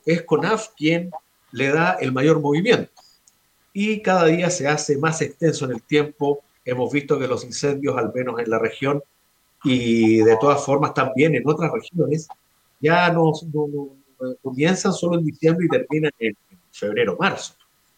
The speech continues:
Nosotros tenemos ya una prolongación desde agosto, septiembre hasta mayo, junio. Eh, por lo tanto, eh, un, una infraestructura de esta naturaleza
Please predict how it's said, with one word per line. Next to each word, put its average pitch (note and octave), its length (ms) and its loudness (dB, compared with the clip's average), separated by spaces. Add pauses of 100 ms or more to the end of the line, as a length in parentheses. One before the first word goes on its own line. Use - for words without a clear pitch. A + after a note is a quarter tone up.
Nosotros E3+ 420 -2
tenemos A#2+ 380 -2
ya B2 120 0
una C3 220 -2
prolongación G#2+ 680 -2
desde A2 480 2 (300)
agosto, C3 380 -2
septiembre D3+ 680 2
hasta B2+ 340 -2
mayo, A#2+ 380 -2
junio. A2 280 2 (920)
Eh, C#3 560 0
por E3+ 140 4
lo E3+ 80 4
tanto, A3 680 4
eh, C#3+ 380 0
un, F#3+ 340 -6 (220)
una F3 160 -2
infraestructura F#3 680 -4
de F#3 60 0
esta F#3 160 -4
naturaleza D#3 720 0